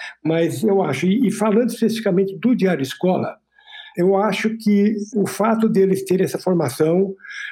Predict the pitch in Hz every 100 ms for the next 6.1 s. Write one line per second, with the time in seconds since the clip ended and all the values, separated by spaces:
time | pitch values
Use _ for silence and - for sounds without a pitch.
0 | - 190 - 202 214 208 190 156 185 180
1 | 180 - 202 170 202 214 143 214 165 165
2 | - 185 185 190 185 170 175 196 - 165
3 | 143 147 139 147 180 170 123 101 - -
4 | _ - - - 180 175 - 220 220 165
5 | 185 190 - 175 135 151 165 165 139 127